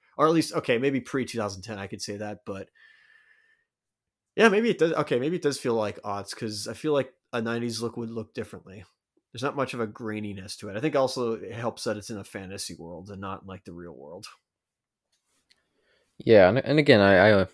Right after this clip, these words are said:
Speaker 2: only mean kind of the, the character designs, and specifically
Speaker 1: Mm.
Speaker 2: for, uh, for Sokka and Katara and for, uh,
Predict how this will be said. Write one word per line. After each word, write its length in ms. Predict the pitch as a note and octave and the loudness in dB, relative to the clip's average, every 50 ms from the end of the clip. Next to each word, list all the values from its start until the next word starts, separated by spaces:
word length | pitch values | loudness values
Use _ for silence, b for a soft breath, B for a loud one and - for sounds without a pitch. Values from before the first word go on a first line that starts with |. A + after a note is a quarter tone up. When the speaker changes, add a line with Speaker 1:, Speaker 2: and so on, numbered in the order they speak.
| _ - | _ -2
Speaker 2:
only 200 | - G#2 G#2 G2 | 0 2 4 4
mean 140 | F#2+ F#2 F2 | 2 2 0
kind 180 | - - F#2 F2+ | 0 0 2 4
of 60 | E2+ | 6
the, 240 | E2 D#2+ D2+ D2+ - _ _ - | 6 6 4 4 0 _ _ -10
the 100 | F#2 - | -10 -6
character 380 | - - F2+ F2 - - F2 | 2 4 4 4 4 -2 -8
designs, 440 | F2 F2 E2+ F2+ F2+ F#2+ - - - | -6 -6 -4 -4 -4 -6 -6 -6 -6
and 80 | F#2+ - | -8 -8
specifically 600 | - - - - D3+ C#3+ B2+ A2 A2+ G2+ F#2+ - | -6 -6 -2 4 4 4 4 4 4 4 2 2
Speaker 1:
Mm. 40 | |
Speaker 2:
for, 400 | - - - F2+ F2 E2+ D#2+ D2+ | 2 0 2 2 4 4 4 2
uh, 180 | C#2+ D2 D2 - - _ _ _ _ _ _ _ _ _ _ _ _ _ _ _ _ _ _ _ _ - | 2 2 0 -2 -4 _ _ _ _ _ _ _ _ _ _ _ _ _ _ _ _ _ _ _ _ -2
for 140 | - F#2+ | -2 0
Sokka 480 | F2+ - - - F2 E2+ - - F#2 E2+ | 0 2 4 6 6 6 6 4 2 2
and 140 | E2+ E2+ - | 2 0 -2
Katara 440 | - - - - E2+ D#2+ E2 - - | -6 -12 -4 -2 -2 0 0 -2 -2
and 140 | - - | -4 -8
for, 380 | - - - B1+ B1+ B1+ A#1 - | -10 -8 -6 -4 -2 -2 -2 -2
uh, 160 | - - - | -2 -4 -6